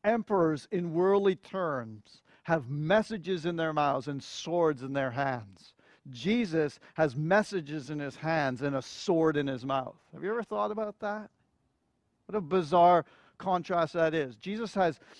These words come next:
messages in his hands where you'd expect a sword, and he has a sword in his mouth where you would expect a message.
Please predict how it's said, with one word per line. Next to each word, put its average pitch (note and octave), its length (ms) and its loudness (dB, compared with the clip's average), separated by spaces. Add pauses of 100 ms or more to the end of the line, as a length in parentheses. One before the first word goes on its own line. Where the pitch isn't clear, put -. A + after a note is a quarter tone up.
messages G#3 720 0
in G#3+ 80 -4
his F#3 160 -6
hands D3+ 840 0 (200)
where F#3 180 6
you'd F3 220 2
expect - 440 -2
a D#3+ 80 -4
sword, D#3 600 -2 (200)
and F3 120 -4
he F3+ 80 0
has E3+ 260 0
a D#3+ 80 -4
sword A3 640 4
in G3+ 140 0
his E3+ 200 -6
mouth E3+ 440 2
where E3 160 2
you E3+ 160 4
would E3 160 2
expect - 540 0
a E3 40 4
message. E3+ 800 -2